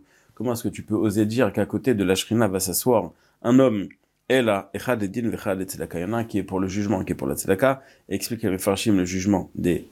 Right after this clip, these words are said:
non-juifs et la Tzedaka qu'il fait aux juifs. Kiblamino, lo Kiblamine. Est-ce que Rabbi Akiva était d'accord avec Rabbi Yossi Aglili ou pas ?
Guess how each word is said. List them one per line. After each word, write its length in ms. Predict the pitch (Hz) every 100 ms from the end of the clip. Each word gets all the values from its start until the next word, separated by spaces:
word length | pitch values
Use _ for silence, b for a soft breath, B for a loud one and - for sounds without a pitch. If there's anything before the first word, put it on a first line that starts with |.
| -
non-juifs 520 | 101 107 127 127 - -
et 60 |
la 100 | 104
Tzedaka 360 | 104 95 98 104
qu'il 140 | - -
fait 140 | -
aux 100 | 85
juifs. 260 | 82 - - _ - - B B B
Kiblamino, 480 | - 101 117 131 175
lo 100 | 143
Kiblamine. 460 | 120 117 104 104 - -
Est-ce 100 | -
que 80 | 107
Rabbi 160 | 104
Akiva 280 | 101 - 98
était 160 | 95 85
d'accord 240 | 87 104
avec 100 | 95
Rabbi 140 | 87 90
Yossi 180 | 87
Aglili 180 | 92 123
ou 80 | 135
pas ? 260 | 92 101